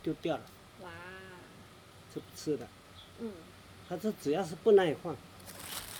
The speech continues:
Speaker 2: 刚刚吃觉得很好吃，很像释迦，然后之前有吃过像全熟花、
Speaker 1: 嗯。
Speaker 2: 像果冻，
Speaker 1: 对，对。
Speaker 2: 然后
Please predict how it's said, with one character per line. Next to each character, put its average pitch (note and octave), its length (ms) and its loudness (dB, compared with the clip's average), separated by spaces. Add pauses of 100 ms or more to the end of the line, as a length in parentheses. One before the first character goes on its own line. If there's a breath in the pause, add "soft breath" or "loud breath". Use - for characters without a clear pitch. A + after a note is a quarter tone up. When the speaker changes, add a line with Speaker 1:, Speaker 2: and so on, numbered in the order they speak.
(3000)
Speaker 2:
刚 A3+ 180 -4
刚 A#3+ 220 -4
吃 A#3+ 280 -4
觉 F#3 180 -6
得 E3+ 320 -4 (420)
很 F3 240 -6
好 F3 160 -4
吃， F3 240 -4
很 F3+ 180 -4
像 G#3+ 240 2 (640)
释 G#3 200 -4
迦， F#3 260 -2
然 F3+ 120 -8
后 A3+ 140 -2
之 G#3+ 140 -8
前 G3+ 180 -4
有 F3+ 120 -8 (120)
吃 G3+ 120 -4
过 G#3 260 4
像 G#3+ 340 -4 (540)
全 F#3 180 -4
熟 F3+ 220 -2
花、 G3+ 140 -4
Speaker 1:
嗯。 G#3 80 -4
Speaker 2:
像 G3+ 220 -4
果 D3+ 300 -4
冻， F#3+ 140 -4 (240)
Speaker 1:
对， D3+ 160 4
对。 - 100 -6
Speaker 2:
然 A#3+ 140 -2
后 A3 160 -2